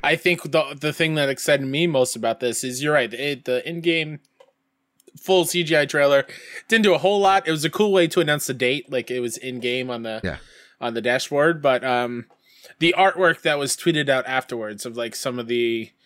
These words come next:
Speaker 2: Yeah.
Speaker 1: production frames or stills, whatever, of s-, of the hand-drawn art that they're trying to aim to hit.
Speaker 2: Mm-hmm.
Speaker 1: That stuff looked gorgeous. So if they can hit that in this game, it's gonna be fantastic.
Speaker 2: Yeah. Xbox exclusive.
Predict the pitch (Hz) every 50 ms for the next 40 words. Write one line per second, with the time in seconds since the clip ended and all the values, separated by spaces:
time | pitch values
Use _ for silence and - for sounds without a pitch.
0 | _ _ _ - 87 80 78 - - - - 170 156 143 143 - - - 147 135
1 | 123 123 120 117 113 _ _ _ _ _ _ _ _ _ _ _ _ - - -
2 | - - - 160 143 139 135 131 127 123 - 131 127 - - - 139 135 131 131
3 | 123 127 127 123 127 127 120 123 120 117 110 - - - 135 127 123 123 131 127
4 | 143 143 135 131 123 131 127 123 123 127 131 127 - 120 113 120 120 117 - 135
5 | 127 123 123 120 127 123 120 117 110 113 104 120 123 113 104 - - - - 123
6 | 117 123 131 127 147 180 208 190 - - 180 160 147 - 147 135 123 - - 135
7 | 127 127 139 135 127 127 110 104 95 - - - - - - - - - 151 139
8 | 127 123 165 190 202 233 226 208 190 156 156 135 180 185 - - 156 156 165 170
9 | 151 - 147 143 147 139 135 - - - 131 139 147 156 160 151 127 123 - -
10 | 151 131 120 113 110 101 - 110 101 92 - 92 92 - - 117 82 - - -
11 | _ _ _ _ _ _ _ _ _ _ _ - 156 175 190 - - - - 202
12 | 196 202 - - - 185 170 - - - - - - 185 196 208 190 190 - 131
13 | 98 82 90 - -